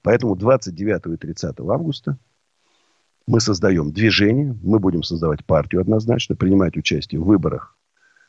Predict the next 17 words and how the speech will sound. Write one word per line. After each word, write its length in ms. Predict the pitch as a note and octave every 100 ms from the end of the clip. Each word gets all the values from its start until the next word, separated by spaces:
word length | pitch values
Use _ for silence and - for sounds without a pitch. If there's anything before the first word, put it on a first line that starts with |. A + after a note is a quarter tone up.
| _ -
э, 160 | - D#2+
в 80 |
Госдуму 580 | D#2+ F#2+ D#2+ G2+ C3 D3 -
следующий 580 | - C#3 C#3+ C3 - - _ _ _ _ _ -
и 60 |
завоевывать 600 | F#2+ G#2 G2+ C#3+ E3+ E3+ _ -
большинство. 1080 | D#2 A2 C3+ E3+ - F3+ - - D2+ C#2+ - _ _
Только 300 | - D3+ D#3+
такая 360 | E3 D#3+ - D2+
цель. 280 | - C2+ D2+
Мы 80 | E2
ставим 340 | - D#3 E3
большие 440 | E2+ E2+ - D3+
цели. 360 | D3 - C#2 - _ _ - - - _ -
Идет 320 | D#3 D3 C#3
огромная 360 | A2 G#2+ G2 F2
поддержка. 720 | - F2+ D#2 D#3+ - F#3 E3